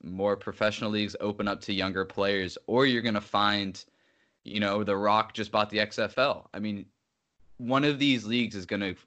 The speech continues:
gonna find a way to cater to these athletes who wanna get paid and wanna market themselves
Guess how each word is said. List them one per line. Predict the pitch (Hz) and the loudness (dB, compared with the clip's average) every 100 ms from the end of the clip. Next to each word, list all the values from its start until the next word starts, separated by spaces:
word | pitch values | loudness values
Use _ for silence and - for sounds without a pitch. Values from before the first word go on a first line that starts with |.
| - | -10
gonna | 98 101 | -4 -2
find | 92 101 101 | 0 0 2
a | 98 | 0
way | 87 90 90 92 95 - | -2 -2 -2 -2 -6 -8
to | - | -8
cater | 92 - 101 101 104 | -8 -2 0 2 0
to | - | -2
these | 95 92 | -4 -2
athletes | 90 90 - 107 104 | -2 -2 0 -2 0
who | 101 | -2
wanna | 92 92 | -2 -2
get | 80 - | -2 -4
paid | - 92 101 104 | -2 0 0 0
and | 92 87 | -2 -2
wanna | 90 95 92 | -2 0 0
market | 87 90 95 104 | 0 2 2 2
themselves | 104 98 101 104 101 104 | 0 0 4 4 4 2